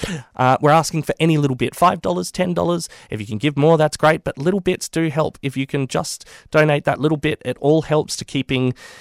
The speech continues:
the lights on, the power going, everything operating at three C R. Uh, you can donate online as well, three C R dot org dot A U, uh, forward slash donate. Um,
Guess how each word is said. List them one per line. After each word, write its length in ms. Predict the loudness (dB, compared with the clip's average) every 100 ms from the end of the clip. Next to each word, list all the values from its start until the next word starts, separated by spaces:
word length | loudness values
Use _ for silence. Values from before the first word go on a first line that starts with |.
| -18 -4
the 80 |
lights 320 | 2 2 2 0
on, 180 | 0
the 40 | 0
power 300 | 2 4 4
going, 360 | 2 0 -2 -4
everything 420 | -6 -4 -6 -6 -6
operating 400 | -4 -4 -4 -4
at 140 | -6
three 180 | -6 -6
C 160 | -4
R. 260 | -2 -2 -4 -6
Uh, 140 | -6
you 100 | -6
can 380 | -2 0 0 -4 _
donate 340 | -2 0 0 -2
online 380 | -4 -2 -2 -2
as 140 | -2
well, 120 | -2
three 220 | -2 -4 -4
C 140 | -4
R 100 | -4
dot 220 | -4 -4
org 340 | -2 -2 -2 -6
dot 140 | -8 -6
A 100 | -6
U, 300 | -2 -2 -2 -6 -20 -2
uh, 180 | 2 2 -2
forward 320 | -2 0 0
slash 480 | 0 0 -2 -10 -12 -4
donate. 560 | 0 0 0 -4 -8 -18 -20 -8 2
Um, 480 | 6 6 4 0